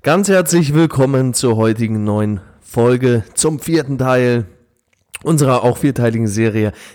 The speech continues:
die passenden Mitarbeiter gewinnen, Umsatz und Verkauf steigern. Ich bin's wieder, der Marek am Mikrofon. Und wie gesagt, herzlich willkommen, sehr schön, dass du da bist. Heute im vierten Teil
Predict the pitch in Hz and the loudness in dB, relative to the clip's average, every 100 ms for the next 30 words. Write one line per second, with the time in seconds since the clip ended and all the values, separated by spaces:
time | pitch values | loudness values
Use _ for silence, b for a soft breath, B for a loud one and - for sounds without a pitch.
0 | - 156 - 120 135 139 123 117 117 117 | -2 -2 -2 -4 -4 -2 0 2 0 -2
1 | 117 107 107 107 107 104 113 - 233 226 | -2 -2 -2 -2 -4 -2 -2 0 0 0
2 | 160 165 - 165 160 156 - 135 - 107 | 0 0 0 0 0 -2 -2 -2 0 2
3 | 131 - - - - 117 135 135 127 117 | 2 0 -10 -12 -2 2 2 2 0 -2
4 | B B B B 123 - 123 117 120 117 | B B B B -6 -2 -4 -2 0 2
5 | 113 110 101 120 120 117 - 113 117 - | 2 0 0 0 0 -4 -4 -4 -4 -8
6 | - 120 147 185 - 160 - 147 139 - | -10 -4 0 0 0 -2 2 2 2 -2
7 | B B B B B - 104 98 - - | B B B B B -8 -6 -6 -8 -16
8 | 95 98 92 82 82 - 147 - 160 135 | -8 -4 -4 -6 -6 0 0 0 -2 0
9 | 131 127 135 143 131 147 160 151 131 - | 0 0 0 0 0 0 0 0 -2 -2
10 | 110 113 147 - B B B 139 180 175 | 0 2 0 -4 B B B 0 2 0
11 | 151 170 170 151 127 123 143 151 | 0 0 0 -2 -2 0 2 0